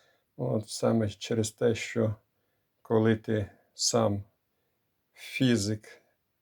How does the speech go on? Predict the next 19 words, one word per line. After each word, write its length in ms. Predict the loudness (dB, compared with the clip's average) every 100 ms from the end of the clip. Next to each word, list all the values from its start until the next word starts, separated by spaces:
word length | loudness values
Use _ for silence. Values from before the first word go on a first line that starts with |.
| -6
і 120 | -4
вчив 340 | -4 -2 -2
фізиків, 680 | -2 -4 -2 -2 -2 -4 -6 _ _ _ _
а 120 | -6 -6
трапляються 760 | -2 -4 0 4 4 4 -2
такі 340 | -8 -10 -6 -2
моменти, 640 | 0 0 0 -2 -6 -12 -14 _ _ _ _
хочеться 540 | -8 -6 -6 -6 -6
до, 180 | -4 -4 -6 _
до, 460 | -12 -6 0 2 2
е, 840 | -2 -8 -8 -8 -8 -10 -12 -10
йти 280 | -12 -8 -4
до 220 | 0 0
істини, 540 | 0 -2 -2 -2 -8 -8
в 40 |
чому 320 | -6 -6 -4
саме 440 | -4 -2 0 0 -2 _ _ _ _
причина, 540 | -4 -4 -2 0 4 4
що 440 | 0 -4 -4 -4